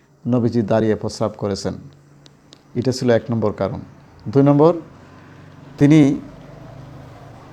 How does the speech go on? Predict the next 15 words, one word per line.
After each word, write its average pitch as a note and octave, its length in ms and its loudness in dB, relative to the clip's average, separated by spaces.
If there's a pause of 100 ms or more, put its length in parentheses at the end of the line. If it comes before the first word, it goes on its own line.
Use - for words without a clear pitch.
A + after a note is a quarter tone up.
(160)
একটি C#3 200 0
জেহাদে D3+ 400 2
রওনা C3 240 4
হয়েছিলেন, G2+ 500 -6 (440)
শরীরে D3 420 4
ওনার C3+ 240 4 (560)
জেহাদের B2 400 -2
পোশাক C#3 420 -6
পরা A2 160 0
ছিল, F2+ 240 -6 (520)
লৌহ C3+ 260 4
বর্ম B2 420 2 (180)
পরি-, B2 240 -2 (140)
পরিহিত C#3 320 0
অবস্থায় A#2+ 520 0